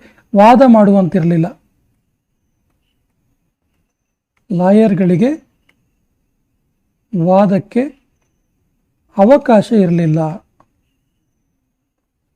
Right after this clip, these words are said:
So, ಇದು ಭಾರತೀಯರಿಗೆ ತುಂಬಾ ದುಸ್ವಪ್ನವಾದಂಥ ಒಂದು ಕಾಯ್ದೆ. ಹಾಗಾಗಿ ಇದನ್ನ ಬ್ಲಾಕ್ ಲಾ ಅಂತ ಕರೀತಾರೆ, ಕಪ್ಪು ಕಾನೂನು ಅಂತ ಕರೀತಾರೆ. ರೌಲತ್ ಕಾಯ್ದೆಯನ್ನ ಸಾವಿರದ ಒಂಬೈನೂರ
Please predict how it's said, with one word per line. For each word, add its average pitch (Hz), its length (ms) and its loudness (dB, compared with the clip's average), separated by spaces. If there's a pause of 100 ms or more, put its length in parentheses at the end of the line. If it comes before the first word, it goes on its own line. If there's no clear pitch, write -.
(2000)
So, 285 140 2
ಇದು 294 120 2
ಭಾರತೀಯರಿಗೆ 240 640 2
ತುಂಬಾ 226 300 0
ದುಸ್ವಪ್ನವಾದಂಥ 208 840 -2
ಒಂದು 196 220 0
ಕಾಯ್ದೆ. 185 280 0
ಹಾಗಾಗಿ 202 340 0
ಇದನ್ನ 202 280 0
ಬ್ಲಾಕ್ 196 500 -2
ಲಾ 196 60 0
ಅಂತ 175 220 -4
ಕರೀತಾರೆ, 196 840 -6
ಕಪ್ಪು - 360 -2
ಕಾನೂನು 208 320 2
ಅಂತ 180 140 -4
ಕರೀತಾರೆ. 202 560 -4 (280)
ರೌಲತ್ 247 440 2
ಕಾಯ್ದೆಯನ್ನ 190 400 0 (140)
ಸಾವಿರದ 196 240 0
ಒಂಬೈನೂರ 196 280 0